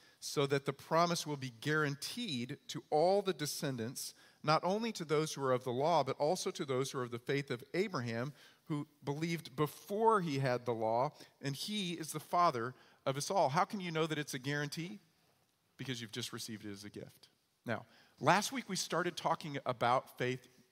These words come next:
This week we're focusing on that word alone, but I wanna go back and I wanna talk a little bit more about the nature of faith, 'cause I think when we look at, at Abraham's faith itself, it's really instructive for us. So read with me in verse seventeen, and I wanna make a few observations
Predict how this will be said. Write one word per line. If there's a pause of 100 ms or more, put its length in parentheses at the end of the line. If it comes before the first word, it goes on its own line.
(380)
This
week
we're
focusing
on
that
word
alone, (240)
but
I
wanna
go
back
and
I
wanna
talk
a
little
bit
more
about (240)
the
nature
of
faith,
'cause
I
think
when
we
look
at, (240)
at
Abraham's (160)
faith
itself,
it's
really
instructive
for
us.
So (300)
read
with
me (400)
in
verse
seventeen,
and
I
wanna
make
a
few
observations